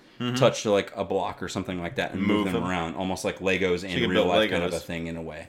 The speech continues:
Speaker 1: That's cool.
Speaker 2: Um, but it's all completely augmented reality at that point.
Speaker 1: I got a friend that was telling me that he uses, uh, the V R, um, and essentially, you know, they, he and some friends, they, they go and they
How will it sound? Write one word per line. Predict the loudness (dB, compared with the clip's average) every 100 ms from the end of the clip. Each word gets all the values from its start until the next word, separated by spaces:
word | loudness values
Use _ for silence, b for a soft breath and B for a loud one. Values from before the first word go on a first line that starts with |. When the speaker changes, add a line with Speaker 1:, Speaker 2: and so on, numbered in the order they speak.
| -8
Speaker 1:
That's | -8 -8
cool. | -10 -8 -2
Speaker 2:
Um, | -2 0 -4 -2
but | -2 -2
it's | 0
all | 0 0 -6 -8
completely | -8 -6 -6 -6
augmented | -4 -4 -4 -6 -10
reality | -6 -6 -4 -6
at | -10
that | -12 -14
point. | -2
Speaker 1:
I | 2
got | 2
a |
friend | 2 -2 -2
that |
was | -6 -8
telling | -4 -4
me | -2
that | -4 -4
he | -4
uses, | -6 -8 -10 -10 -10 -10 -10 -6
uh, | -4 -2 -4 -6 -10 -8
the | -8
V | -6 -2
R, | 0 0 0 -2 -4 B B B B
um, | 0 2 0 -6 -14 -16 -20 -14 -2
and | 0 -2
essentially, | -2 -4 -2 -4 -4
you | -6 -4 -4
know, | 0
they, | 0 0 -6
he | -4 -4
and | -4 -10 -12 -14
some | -12 -10
friends, | -6 -4 -6 -6
they, | -6 -6
they | -8 -8 -8
go | -4 -4 -2
and | -4
they | -8